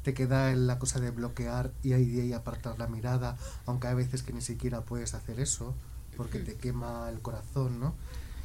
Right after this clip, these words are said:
Speaker 1: Y es necesario un libro para que, bueno, pues, para que diga lo que,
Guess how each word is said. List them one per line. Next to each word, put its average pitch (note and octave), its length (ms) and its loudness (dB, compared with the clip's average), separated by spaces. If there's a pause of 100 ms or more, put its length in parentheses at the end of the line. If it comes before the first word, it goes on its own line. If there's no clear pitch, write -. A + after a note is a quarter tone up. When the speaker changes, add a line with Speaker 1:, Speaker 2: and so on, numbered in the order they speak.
Speaker 1:
Y B2+ 140 6
es B2+ 120 6
necesario B2+ 640 2
un A#2 180 -4
libro A#2+ 440 -2 (380)
para B2 240 0
que, B2 460 0 (180)
bueno, B2 240 -2
pues, - 180 -6 (160)
para G#2+ 200 -6
que A2 320 -6 (260)
diga B2 340 2
lo A#2 280 0
que, A2+ 100 -4